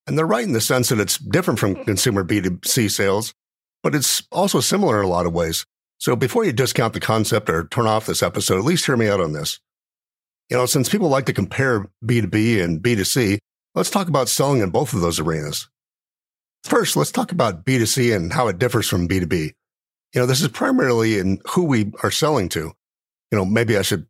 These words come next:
take a step back for a second and give you my definition of those terms, but B two C generally means that businesses that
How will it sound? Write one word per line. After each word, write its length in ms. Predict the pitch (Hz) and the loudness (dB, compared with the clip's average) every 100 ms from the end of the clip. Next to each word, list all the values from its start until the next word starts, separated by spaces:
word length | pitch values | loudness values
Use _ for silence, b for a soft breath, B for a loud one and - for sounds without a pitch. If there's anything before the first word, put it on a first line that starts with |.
| - | -4
take 140 | 123 | -2
a 80 | 101 | 0
step 180 | - 101 | 0 0
back 180 | 104 113 | 0 0
for 100 | 95 | 0
a 40 | |
second 200 | - 95 | 0 0
and 60 | 90 | 0
give 120 | 101 | 0
you 60 | 101 | 0
my 160 | 101 | 0
definition 520 | 85 110 117 117 - | 0 0 0 0 0
of 60 | 85 | -2
those 160 | 87 - | -2 -2
terms, 280 | 90 92 | -2 0
but 200 | - 95 - _ _ _ - | 0 -4 -4 _ _ _ -4
B 100 | 220 | 0
two 80 | 156 | 2
C 200 | 151 123 | 2 0
generally 320 | 123 120 104 | 2 2 2
means 320 | 110 120 101 | 2 2 0
that 240 | 98 98 | -2 -2
businesses 520 | 135 120 117 120 104 98 | -2 0 0 0 0 2
that 260 | 95 95 | 0 0